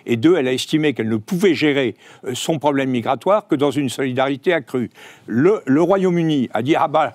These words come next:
l'Europe a empêché de mener une politique de contrôle des migrations, euh, je sors. »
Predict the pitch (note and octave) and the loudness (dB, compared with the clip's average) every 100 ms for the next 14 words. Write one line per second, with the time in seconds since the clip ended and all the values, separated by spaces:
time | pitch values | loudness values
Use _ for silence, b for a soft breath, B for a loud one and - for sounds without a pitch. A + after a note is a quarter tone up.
0 | - C3 D3 E3+ - B2+ C3+ D3 C3 - | -6 -2 0 0 -2 -2 -2 -2 -2 0
1 | D3+ A2+ C3 C#3+ B2 B2+ B2 A#2 B2 A2 | 0 0 -2 -2 -2 -2 -4 -4 -4 -4
2 | G2+ C3 - C3+ A2 A2+ A2 A#2+ - - | -2 -4 -2 -2 -2 -4 -4 -4 -4 -4
3 | A3+ B B B - C3+ C3 - C3 F3 | -4 B B B -4 -2 -4 -8 -2 0
4 | - F3 C#3+ A2 | 0 0 0 -2